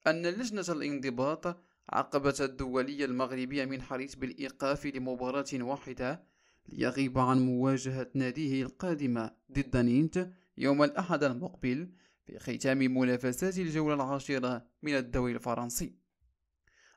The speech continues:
أضافت أن النجم المغربي سيعود لتعزيز صفوف فريق مارسيليا خلال مواجهة أوكسير يوم الثامن نوفمبر.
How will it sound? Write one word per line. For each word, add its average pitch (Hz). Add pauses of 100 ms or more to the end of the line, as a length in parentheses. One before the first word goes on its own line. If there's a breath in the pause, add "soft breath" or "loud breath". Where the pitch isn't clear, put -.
(140)
أضافت 185 (200)
أن 156
النجم 135
المغربي 127
سيعود 139
لتعزيز 127
صفوف 131
فريق 127
مارسيليا 127 (380 soft breath)
خلال 202
مواجهة 151
أوكسير 139 (340)
يوم 185
الثامن 135
نوفمبر. 123